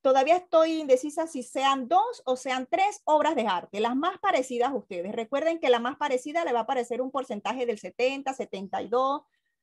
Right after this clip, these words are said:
¿ok? Ustedes la seleccionan. Una vez seleccionan su obra, ustedes van a ubicar cómo se llama esa obra, quién la hizo, cuál fue la, quién fue el autor, ¿ok? ¿En qué época fue realizada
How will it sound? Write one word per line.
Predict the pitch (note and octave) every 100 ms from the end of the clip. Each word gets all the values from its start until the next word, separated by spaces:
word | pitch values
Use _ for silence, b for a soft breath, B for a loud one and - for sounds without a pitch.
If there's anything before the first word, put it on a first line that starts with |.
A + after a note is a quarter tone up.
| _
¿ok? | - G#3 C#4 A#4+ - _ -
Ustedes | B3 D4+ F4+ F4+
la | -
seleccionan. | B3 A3+ A3 A3 G3 -
Una | F4 G#4+
vez | G4+ G4
seleccionan | G4+ D#4 B3+ C#4 C#4+ F4
su | D#4+
obra, | B3+ G#3 F#3+ G#3+ - _ b b b b
ustedes | C4+ C4+ C#4 E4 B3+
van | C4+ G#3+ -
a | D4
ubicar | C#4+ A#3+ - G#3+ A3 _
cómo | D4 E4+ G#4+
se | F4+
llama | B3 A#3+ C4
esa | C#4 A3+
obra, | A3 G3 D#3+ G3 _ _ _ _ b b _
quién | A#3+ C#4+ E4
la | D#4+ D4
hizo, | C4+ C#4+ B3 A3
cuál | A#3
fue | B3+ B3+
la, |
quién | B3 C4+ C4+
fue | C4+
el |
autor, | A#3+ A#3 A#3 A3 F3+ F#3+ _ _ _ _
¿ok? | G3+ G#3 A#3 E4+ - _ _ _
¿En | B3 B3+ B3
qué | D4+ D#4 D#4
época | F#4+ F4+ D#4 C4
fue | C#4 C4
realizada | D#4 C#4 A3 D4+ C4+ A3 G3 D4